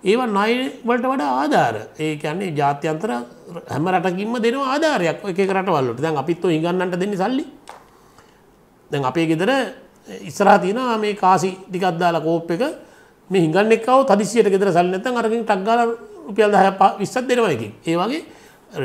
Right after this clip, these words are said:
ඇමරිකාව වගේ රටවල් වල, එංගලන්තේ, ජපානය වගේ රටවල් වලත් තියෙන ඒ වගේ මේ ලෝකේ අර නැතුබර කණ්ඩ වැරු වෙනකොට දෙන්න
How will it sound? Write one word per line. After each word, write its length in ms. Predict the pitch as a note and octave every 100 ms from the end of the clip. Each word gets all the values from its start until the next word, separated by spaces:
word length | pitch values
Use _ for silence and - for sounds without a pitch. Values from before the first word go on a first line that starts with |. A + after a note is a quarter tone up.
| A#2+
ඇමරිකාව 500 | C3 E3+ G3 A3 A3+
වගේ 200 | A3+ G#3
රටවල් 320 | F3 D#3+ A#2+
වල, 80 | A2 G#2+ -
එංගලන්තේ, 500 | C#3+ D#3+ D#3 D3+ D#3
ජපානය 340 | C#3 D3 D3
වගේ 200 | C#3 C#3
රටවල් 220 | B2+ C3
වලත් 140 | C3+ -
තියෙන 120 | G3
ඒ 120 | D#3
වගේ 380 | C#3+ D3 F#3 D#4 - - - -
මේ 220 | D3 C#3+ C3 - -
ලෝකේ 380 | D3 D#3+ G3 F3+
අර 100 | D3+ A#2 B2 A#2 B2 -
නැතුබර 440 | B2 C3 G3 A3+ G#3
කණ්ඩ 300 | D3+ E3 A3
වැරු 180 | G#3+ A3
වෙනකොට 360 | A3+ A#3 C4+ D4+ A#3 - -
දෙන්න 260 | F#3 A#3